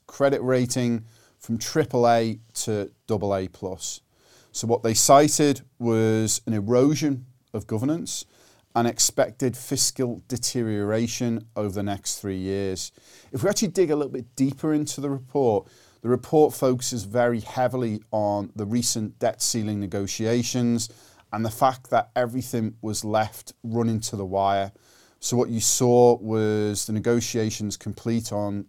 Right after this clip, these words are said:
the second of June, when actually the deadline there was the fifth of June. So if we actually just look at what Fitch said, they said, "The repeated debt limit political standoffs and last-minute resolutions have eroded confidence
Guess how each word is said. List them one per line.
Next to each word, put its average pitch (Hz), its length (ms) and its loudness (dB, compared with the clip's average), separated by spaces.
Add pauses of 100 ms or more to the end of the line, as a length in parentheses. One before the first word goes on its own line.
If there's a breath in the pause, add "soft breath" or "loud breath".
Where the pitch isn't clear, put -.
the 104 80 -12
second 110 520 -6
of 92 140 -10
June, 120 540 -4 (420 soft breath)
when 117 140 -10
actually 113 180 -8
the 104 120 -8
deadline 123 600 0
there 107 220 -2
was 101 160 -6
the 101 100 -8
fifth - 320 -8
of 101 140 -8
June. 104 420 -4 (400 loud breath)
So - 140 -4
if 101 40 -2
we 139 80 4
actually 151 220 2
just 147 180 -2
look 139 160 0
at 120 80 0
what 101 220 -2
Fitch - 320 -4
said, 113 400 2
they 113 80 -2
said, 113 320 0 (400 loud breath)
"The 117 80 -2
repeated 123 800 -2
debt 135 240 2
limit 123 400 2
political 113 560 -4
standoffs 135 760 0 (340 soft breath)
and 107 180 0
last-minute 123 560 2
resolutions 113 960 -2 (100)
have 110 260 -4
eroded 117 680 -2
confidence 104 760 -6